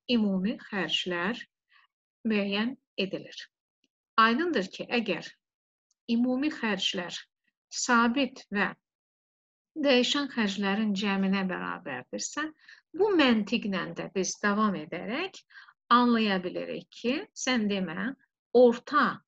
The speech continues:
ümumi xərclər də, ə, orta dəyişən və orta sabit xərclərin cəminə bərabərdir. Bu qayda ilə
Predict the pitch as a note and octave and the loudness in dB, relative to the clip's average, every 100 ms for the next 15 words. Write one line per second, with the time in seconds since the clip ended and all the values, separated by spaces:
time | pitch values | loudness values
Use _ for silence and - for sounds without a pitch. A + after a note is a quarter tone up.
0 | _ _ - A#3 A3 A3 G#3 A3 G3 - | _ _ -6 0 2 2 2 2 0 -4
1 | F3+ E3 - A3 C#4+ E4+ A3+ E3+ F3+ G3 | -6 -6 -4 0 0 0 -2 -4 -4 -2
2 | E4+ - _ _ _ _ - _ _ - | -2 -6 _ _ _ _ -20 _ _ -2
3 | G#3+ G3+ G3+ G3+ - _ _ _ _ _ | 2 2 0 -2 -12 _ _ _ _ _
4 | - C#4+ C#4 - D#4+ A#3 G3+ F#3 F3+ - | 2 4 4 2 2 4 2 2 2 0
5 | C4+ D4+ G4+ - _ _ _ A#3 B3 C#4 | 2 2 0 -6 _ _ _ 0 2 2
6 | F#4 - _ _ _ _ _ _ _ _ | 0 -8 _ _ _ _ _ _ _ _
7 | _ _ - - - C4+ C4 C4+ D#4+ D#4 | _ _ -20 -8 4 4 4 0 -4 -2
8 | - A#3+ G#3+ F#3+ A#3+ G#3 G#3+ G3 F#3+ F#3+ | 0 2 2 2 0 0 -2 0 2 4
9 | F#3 G3+ B3 E4+ - A#3+ - - - C4+ | 4 2 2 2 4 6 4 4 4 6
10 | A#3+ A3 G#3+ G#3+ A#3 D4 _ _ - B3 | 4 4 4 4 2 -2 _ _ 0 2
11 | A3 E3 - A#2 F#2+ - - - - - | 4 0 -2 -6 -8 -8 -10 -8 -10 -10
12 | - _ _ _ G4+ G4+ C4+ A3+ G3+ G3 | -14 _ _ _ -2 4 6 6 4 0
13 | F3+ F#3 | 0 -2